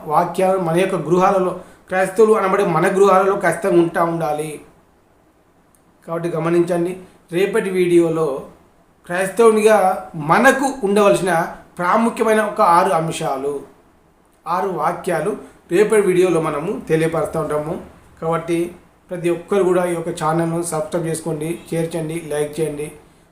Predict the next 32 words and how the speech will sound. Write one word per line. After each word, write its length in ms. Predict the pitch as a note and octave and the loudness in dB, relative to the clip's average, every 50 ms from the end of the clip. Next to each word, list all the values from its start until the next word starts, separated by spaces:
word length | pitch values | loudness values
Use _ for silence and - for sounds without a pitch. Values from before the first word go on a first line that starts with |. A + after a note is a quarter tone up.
| _ _ - | _ _ -12
ప్రతిదినం 540 | F#3 F3+ F3 E3+ F#3 D#3+ F3+ F#3+ F#3+ F#3+ F3+ | -10 -8 -8 -6 -6 -4 -4 -2 -2 -2 -2
కూడా 180 | F3 F3+ F#3 F#3 | 0 0 0 -2
కొద్ది 320 | F#3 - E3 D#3+ D#3+ F#3+ | -2 -4 -4 -2 -2 0
కొద్ది 260 | - G3 F#3 E3+ F3 | 2 2 2 4 4
నిమిషాలతో 520 | E3+ F3 F3 F3 E3+ E3+ F3 E3 E3 E3+ E3+ | 2 4 2 2 0 -2 -2 -2 -2 -2 -2
మన 200 | E3+ E3+ D#3+ D#3 | -2 -4 -6 -4
వాక్యం 340 | D3+ D#3 D#3+ D#3 - E3+ D#3+ | -2 -2 -2 -2 -2 -2 -4
అయితే 140 | D#3 D#3 | -2 -2
వస్తూ 260 | D3+ - - - E3 D#3+ | -4 -6 -4 -4 -4 -4
ఉంటుంది. 400 | D3+ D3 D3+ D3+ D#3 D#3 - - E3 | -4 -4 -6 -6 -6 -8 -10 -8 -4
కాబట్టి 500 | D#3+ D#3+ D#3+ D#3+ E3 D#3+ D3+ E3+ E3+ - - - _ _ _ _ - | -2 -2 -2 -2 -4 -6 -6 -8 -10 -12 -16 -20 _ _ _ _ -8
ప్రతిదినము 640 | F3 F3+ G#3 A#3+ G#3+ A3 G#3+ G#3+ G#3 F#3 G3 G3 G3 | -8 -6 -4 -4 -2 0 2 2 2 0 -2 -2 -2
మనం 160 | F#3+ F3 E3+ | -2 -2 -2
పెట్టేది 340 | D#3+ E3 E3 E3 F3+ E3+ F3 | -2 -2 -4 -2 -2 0 0
ప్రయత్నం 360 | F3 E3+ D#3+ D#3 D#3 F3 E3+ | 0 0 0 -2 0 -2 -2
చేస్తూ 280 | D#3+ D#3+ D3+ - E3 D#3+ | 0 -2 -2 -2 -2 -4
ఉంటాము. 420 | D#3+ D3 D3 D3+ D3+ D#3 E3 E3 - - - _ _ _ _ - | -4 -4 -6 -8 -8 -8 -8 -10 -12 -16 -20 _ _ _ _ -8
మన 120 | F3 E3+ - | -6 -6 -6
పనుల 360 | - - E3 F3 G3 G#3+ A3+ | -6 -4 -4 -2 0 0 2
రీత్యా 400 | F#3+ F#3+ F#3+ F#3 - A3+ F#3+ F3+ | 2 0 -2 -2 0 2 2 2
మనమైతే 360 | F3 F3+ F3 E3+ F3 E3+ F3 | 2 2 2 2 2 0 -2
ప్రతిదినం 760 | - - E3 E3 D#3+ F#3+ F3 E3+ F3 F3+ F3 E3+ D#3+ D3+ D3+ | -2 -2 -2 0 0 0 2 2 2 2 2 2 0 0 -2
నైటే 540 | D3+ D#3 E3 F#3+ F#3+ F#3 A3 G3+ G3+ G3+ - - | -2 0 2 2 2 4 4 2 2 2 -4 -6
పెట్టాలని 300 | F3 D#3+ F#3+ F3+ F3+ F3 | -6 -4 -2 -2 0 2
ఆశపడతా 520 | E3+ E3 D#3+ E3 E3 D#3+ D#3+ D#3 D#3+ D3+ | 2 2 2 0 0 0 0 0 0 -4
ఉన్నాను. 340 | D3 D3+ D3+ D3+ D#3+ E3+ - - - - - - _ _ _ _ - C#3 | -4 -4 -4 -6 -6 -8 -8 -12 -18 -20 -20 -20 _ _ _ _ -8 -4
రేపటి 300 | E3 F3 F3 F#3 - D3 | -2 -2 -2 -2 -4 -4
దినాన, 560 | E3 E3+ F3 F3 E3+ E3 E3 D#3 D3+ D#3 - - - - | -2 0 0 2 2 0 0 -2 -4 -8 -12 -16 -12 -6
రేపు 240 | D3+ D#3+ D#3 D#3 - | -4 -4 -2 -4 -6
శుక్రవారం, 640 | - D#3 - - F3 E3 E3 E3 E3 E3 E3+ F3+ - - | -10 -10 -6 -2 0 2 2 2 0 0 -4 -6 -10 -10
ఎల్లుండి 260 | D#3+ D3+ D#3+ D#3 C#3+ | -8 -4 -4 -4 -4
శనివారం, 520 | - D3+ D3+ D3+ D#3+ D#3 D#3 D#3 D#3 E3 | -6 -6 -6 -4 -4 -2 -2 -4 -6 -6